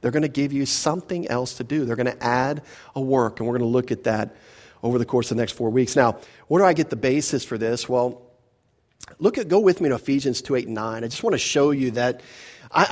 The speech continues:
I believe as, as Paul taught truth, many times he would tell you what it, what things were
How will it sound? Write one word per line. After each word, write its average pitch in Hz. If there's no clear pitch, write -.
I 185
believe 190
as, 135
as 139
Paul 196
taught 170
truth, 156
many 160
times 165
he 156
would 143
tell 151
you 147
what 131
it, 123
what 127
things 127
were 165